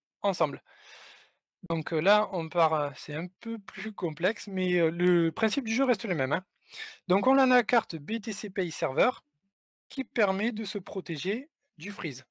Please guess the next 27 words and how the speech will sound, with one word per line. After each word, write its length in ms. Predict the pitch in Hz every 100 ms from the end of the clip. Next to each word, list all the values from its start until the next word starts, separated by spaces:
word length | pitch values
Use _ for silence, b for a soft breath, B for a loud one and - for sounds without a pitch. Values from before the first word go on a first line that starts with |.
| _ -
En 100 | 123
fait, 160 | 156 165
c'est 140 | -
quand 160 | - 156
on 220 | 165 151
veut, 240 | 135 143 143
on 180 | 165 139
freeze 360 | - - 180 151
votre 360 | 147 147 147
compte 220 | 135 160 143
bancaire. 420 | 131 156 165 - -
Par 100 | 147
exemple, 380 | 135 160 -
heu, 280 | 143 139 139 -
alors 180 | 135
l'exemple 540 | 139 151 156 175 - 147
que 100 | 151
je 60 | 147
prends 180 | 165 156
toujours 280 | 180 208 196
pour 140 | 165
l'expliquer, 440 | 151 - 156 196 208
c'est 180 | 170
par 140 | 160 151
exemple, 380 | 156 208 196 160
heu, 160 | 147
Wikileaks. 680 | 143 190 208 185 147 -